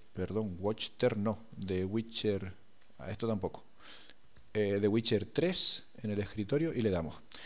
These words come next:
Empieza la descarga. Am, como es en mil ochenta p y dura, a ver cuánto es, dos minutos, pues tardará un poquitín.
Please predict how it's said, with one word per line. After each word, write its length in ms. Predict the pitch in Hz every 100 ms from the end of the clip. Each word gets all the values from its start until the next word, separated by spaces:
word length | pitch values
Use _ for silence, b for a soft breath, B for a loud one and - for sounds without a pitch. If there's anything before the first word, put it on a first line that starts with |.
| B -
Empieza 340 | 101 110 123
la 80 | 113
descarga. 480 | 110 - 165 196 247 - - - - - - - - - - - - - - - -
Am, 520 | 143 110 104 95 92 -
como 260 | 110 104 120
es 60 |
en 80 | 120
mil 120 | 117
ochenta 440 | 113 120 107 95 -
p 400 | 123 139 135 -
y 160 | 104
dura, 400 | 101 117 117 113 -
a 60 | -
ver 180 | 101 98
cuánto 440 | 101 98 - 98
es, 460 | 120 139 - - -
dos 280 | 101 107 -
minutos, 320 | 98 113 95
pues 160 | 95 -
tardará 320 | 90 87 98
un 100 | 101
poquitín. 440 | 101 90 139 165